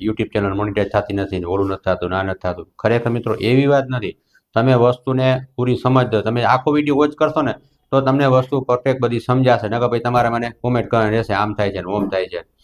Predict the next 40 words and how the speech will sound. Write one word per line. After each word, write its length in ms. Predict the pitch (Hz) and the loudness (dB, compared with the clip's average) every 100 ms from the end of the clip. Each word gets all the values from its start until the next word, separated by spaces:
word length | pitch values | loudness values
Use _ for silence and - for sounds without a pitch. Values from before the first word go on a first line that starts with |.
| _ - _ _ _ _ | _ -20 _ _ _ _
તો 60 | 117 | -2
મિત્રો 220 | 135 151 | 2 2
કોપી 240 | 147 147 | 2 0
પેસ્ટ 200 | 160 156 - | 0 -2 2
કઈ 120 | 160 | 2
રીતે 180 | 180 143 | 2 0
કરવાના 340 | 135 117 113 | 2 2 2
છે? 180 | 110 120 - | 0 -4 -2
આપણે 320 | 110 113 131 123 | -2 0 2 2
લીગલી 580 | 110 123 135 156 151 | 2 2 2 2 2
વ્યવસ્થિત 340 | 120 127 151 147 | 2 2 2 0
રીતે 180 | 143 120 | -2 -2
કોપી 260 | 123 123 | -2 -2
પેસ્ટ 200 | 113 107 | -2 -2
કરવાના 240 | 107 101 90 | 0 0 -2
છે. 60 | |
બીજાનો 400 | 85 110 135 139 | -4 0 2 2
વીડિયો 300 | 139 139 143 | 0 0 0
ઉપાડી 340 | 143 151 147 147 - - - | 0 0 0 -2 -8 -10 -2
અને 140 | 131 | 2
આપણી 200 | 139 143 | 2 0
ચેનલમાં 340 | 143 139 135 | -2 0 2
નાખી 240 | 135 139 139 | 2 0 0
દઈ 240 | 139 131 - _ _ _ _ _ _ - | 0 0 -6 _ _ _ _ _ _ -4
અને 140 | 120 | 2
અપલોડ 240 | 131 135 135 | 2 2 2
કરી 120 | 139 | 2
નાખી, 140 | 135 | 2
એ 240 | 131 135 135 | -2 0 2
રીતે 100 | 139 | 2
કોપી 280 | 135 135 139 | 2 -2 -2
પેસ્ટ 240 | 131 123 | -2 -2
નથી 180 | 113 107 | -6 -2
કરવાનું. 260 | 101 92 | -2 -2
હું 120 | 104 113 | -4 -6
એ 20 | |
રીતની 220 | - 120 | -6 -2
વાત 200 | 117 117 | 0 0
નથી 200 | 107 95 | -4 -4
કરતો. 380 | 90 - 78 | -6 -8 -12